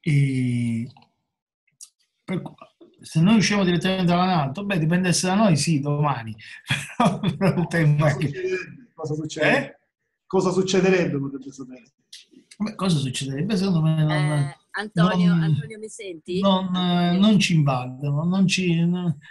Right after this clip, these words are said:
Speaker 1: non ci invadono, non ci dichiara la guerra la, la nato, non potrebbe farlo.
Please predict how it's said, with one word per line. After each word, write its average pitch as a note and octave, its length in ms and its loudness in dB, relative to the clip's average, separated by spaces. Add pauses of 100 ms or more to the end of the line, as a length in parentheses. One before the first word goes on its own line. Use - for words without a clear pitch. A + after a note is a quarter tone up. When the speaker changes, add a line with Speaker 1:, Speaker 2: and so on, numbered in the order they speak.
(100)
Speaker 1:
non F3+ 180 2
ci G3+ 100 0
invadono, E3 400 0
non E3+ 80 4
ci E3 140 0
dichiara D#3+ 300 0
la D3 100 0
guerra C#3+ 460 0
la, C#3 360 -8
la D#3 100 -2
nato, D#3 480 -2
non D#3+ 160 0
potrebbe D#3+ 420 0
farlo. B2+ 380 -14